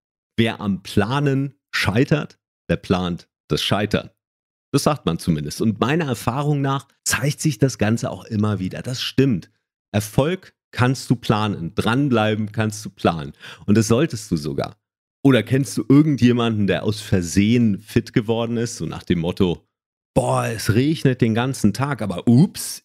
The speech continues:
ich laufe ja gerade. Wie ist denn das passiert?“ Passiert eigentlich nicht, oder? Jeder noch so unperfekte Plan ist definitiv besser,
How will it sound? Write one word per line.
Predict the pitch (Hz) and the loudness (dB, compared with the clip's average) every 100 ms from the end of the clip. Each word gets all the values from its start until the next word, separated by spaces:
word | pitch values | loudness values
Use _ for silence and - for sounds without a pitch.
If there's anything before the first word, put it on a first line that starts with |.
| - | -8
ich | - - | -8 -6
laufe | 80 113 170 196 | -2 0 0 -2
ja | 123 - | -2 -6
gerade. | - 147 - - - | -12 -8 -10 -10 -6
Wie | |
ist | 85 - | -6 -6
denn | 85 78 | -8 -2
das | 131 - | -2 -2
passiert?“ | - 139 - - - _ _ _ _ _ | -4 -4 -4 -6 -8 _ _ _ _ _
Passiert | - 85 - 85 | -10 -4 -2 -2
eigentlich | 76 73 - | -4 -6 -12
nicht, | - - | -12 -8
oder? | 78 92 95 _ _ _ _ _ _ _ - | -4 -4 -4 _ _ _ _ _ _ _ 2
Jeder | 127 131 117 | 4 4 2
noch | 110 131 - | 2 0 0
so | 127 | 0
unperfekte | - 127 123 120 117 107 113 107 104 | 0 -2 -4 -2 -6 -2 -2 0 -2
Plan | 104 104 92 101 101 - _ _ _ - | -2 -2 -2 0 -2 -6 _ _ _ 0
ist | 127 - - - _ _ - | 0 -2 -16 -20 _ _ 2
definitiv | 117 120 127 120 - 123 - | 2 4 0 -2 -4 -8 -4
besser, | 87 - 90 104 | -6 -2 -4 -4